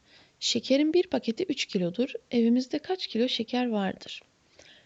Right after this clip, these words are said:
Üç çarpı üç eşittir dokuz kilo şeker vardır.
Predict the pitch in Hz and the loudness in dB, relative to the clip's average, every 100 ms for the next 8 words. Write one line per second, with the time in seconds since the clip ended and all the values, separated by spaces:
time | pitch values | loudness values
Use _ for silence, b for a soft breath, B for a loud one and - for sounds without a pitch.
0 | B 330 - - 214 196 - 285 - - | B -6 -4 0 0 0 -4 -6 -4 -4
1 | 233 240 - 269 294 233 240 339 - 233 | -2 -4 -4 -2 -2 0 -2 -2 -2 0
2 | 262 - 220 - 208 190 175 175 - 262 | 0 0 -4 -2 -2 0 -4 -4 -4 -6